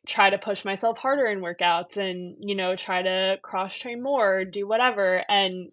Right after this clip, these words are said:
that only made it worse, and I, the more I tried to explain that, the more frustrated I got because I just felt like it didn't add up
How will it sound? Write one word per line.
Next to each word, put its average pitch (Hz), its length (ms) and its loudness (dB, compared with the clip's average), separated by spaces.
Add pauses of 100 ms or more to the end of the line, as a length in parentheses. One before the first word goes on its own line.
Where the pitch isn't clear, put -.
that 190 300 4
only 233 300 -2
made 190 220 0
it 180 160 0
worse, 165 460 -6
and 208 200 -2
I, 185 380 2 (220)
the 220 180 0
more 196 260 4
I 214 140 4
tried 185 280 -2
to 190 100 -2
explain 180 440 -6
that, 185 200 0
the 196 80 -4
more 180 200 -6
frustrated 190 560 -6
I 202 140 2
got 208 280 2
because 196 240 -6
I 180 120 0
just 185 200 -12
felt 180 240 -4
like 175 360 -4 (600)
it 214 180 0
didn't 185 300 2
add 175 220 2
up 170 280 -2